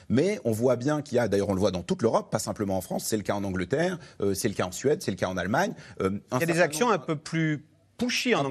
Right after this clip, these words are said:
Speaker 2: Angleterre.
Speaker 1: plus poussé.
Speaker 2: Extinction, rébellion, euh, c'est
Speaker 1: Mais, mais en France, on en a eu un exemple qui est, qui est très clair, c'est-à-dire, euh, au moment de la démission de Nicolas Hulot, en deux mille dix-huit, il y a eu des grandes manifestations en France, on, dans toutes les villes de France, il y a eu des manifestations avec beaucoup de jeunes, pas que des jeunes,
Speaker 2: Ouais.
Speaker 1: y compris leurs parents, on a vu,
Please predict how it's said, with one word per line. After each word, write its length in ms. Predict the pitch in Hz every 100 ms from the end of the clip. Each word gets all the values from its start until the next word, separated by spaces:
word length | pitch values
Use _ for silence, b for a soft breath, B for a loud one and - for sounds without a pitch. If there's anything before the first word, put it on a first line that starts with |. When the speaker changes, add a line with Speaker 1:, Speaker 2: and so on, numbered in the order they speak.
| 160
Speaker 2:
Angleterre. 80 |
Speaker 1:
plus 100 | 123
poussé. 140 | 131 143
Speaker 2:
Extinction, 600 | - 254 156 - 185 160
rébellion, 680 | 147 127 131 143 220 240 175
euh, 180 | 127
c'est 160 | 120 131
Speaker 1:
Mais, 140 | 165 147
mais 80 |
en 100 | 156
France, 280 | 147 226 -
on 80 | 139
en 100 | 127
a 80 | 123
eu 140 | 120
un 100 | 110
exemple 400 | 107 107 110 95
qui 160 | 85 107
est, 200 | 101 -
qui 340 | - 101 104 98
est 180 | 60 -
très 160 | 156
clair, 240 | 147 139 107
c'est-à-dire, 300 | 107 107 104
euh, 100 | 82 -
au 80 | 113
moment 180 | 131 156
de 60 |
la 80 | 107
démission 360 | 123 165 - 127
de 40 |
Nicolas 280 | 117 107 95
Hulot, 300 | 92 147 196
en 60 |
deux 140 | 180 120
mille 140 | 113
dix-huit, 380 | 95 92 180 214 B B
il 60 |
y 20 | 104
a 20 |
eu 40 |
des 100 | 95
grandes 240 | 110 165 190
manifestations 760 | 135 113 101 - 90 190 226
en 60 | 202
France, 380 | 98 196 -
on, 120 | 87 87
dans 140 | 101
toutes 220 | - 214
les 80 | 135
villes 180 | 113 98
de 80 | 95
France, 240 | 143 202
il 40 |
y 20 | 101
a 40 |
eu 40 |
des 80 | 104
manifestations 580 | 98 95 95 90 101 202
avec 160 | 113 - 80
beaucoup 260 | 135 113
de 40 | 101
jeunes, 160 | 208
pas 240 | - - 139
que 100 | 107
des 140 | 95
jeunes, 200 | 95 104
Speaker 2:
Ouais. 100 | 101
Speaker 1:
y 40 |
compris 300 | 120 117 -
leurs 140 | 120 95
parents, 240 | 98 131
on 60 | 147
a 80 | 101
vu, 180 | 202